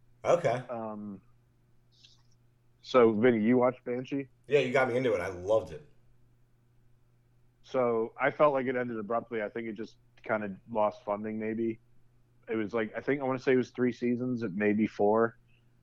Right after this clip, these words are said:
Speaker 2: But
Speaker 1: I think it was
Speaker 2: basically,
Speaker 1: four.
Speaker 2: this dude, this dude who's kind of, like, on the lam from the law moves to a Lancaster-type town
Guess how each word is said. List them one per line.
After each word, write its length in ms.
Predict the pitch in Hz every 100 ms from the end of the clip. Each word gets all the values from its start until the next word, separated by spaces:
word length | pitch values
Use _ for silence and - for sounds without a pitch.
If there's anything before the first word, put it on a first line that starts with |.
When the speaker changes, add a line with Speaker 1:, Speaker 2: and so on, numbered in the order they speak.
| _
Speaker 2:
But 320 | 117 107 104 -
Speaker 1:
I 20 |
think 40 |
it 120 | 123 113
was 80 | 113
Speaker 2:
basically, 240 | 110 113
Speaker 1:
four. 80 | 107
Speaker 2:
this 200 | 104 95
dude, 540 | - 113 107 104 98 - - _ _ _ -
this 200 | 117 107
dude 320 | - 120 120
who's 180 | 113 104
kind 200 | 123 107
of, 60 |
like, 260 | 98 98 -
on 200 | 110 104
the 80 | 104
lam 600 | 98 101 104 101 98 92 _ _ _ _ _ -
from 160 | 113 104
the 80 |
law 560 | 98 101 98 98 92 90 _ _ _ _ _ -
moves 380 | 117 107 98
to 580 | - 117 104 101 98 87 - -
a 340 | 117 107 95 104 -
Lancaster-type 1160 | 120 110 104 98 - - 104 95 - 107 101 -
town 460 | 104 98 101 107